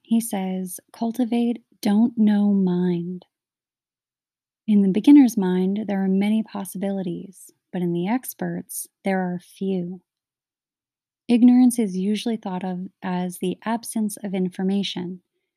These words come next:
being unaware, but it's actually more than just not knowing. It means that we know something, but it is the wrong thing.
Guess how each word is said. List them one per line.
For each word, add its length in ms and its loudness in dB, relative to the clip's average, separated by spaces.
being 300 6
unaware, 760 -2
but 160 -2
it's 160 -6
actually 300 0
more 320 2
than 260 0
just 440 -8
not 360 -2
knowing. 560 -4
It 120 0
means 340 6
that 200 0
we 180 0
know 260 2
something, 680 -6
but 100 -6
it 120 -4
is 200 -4
the 140 -8
wrong 720 -4
thing. 380 -4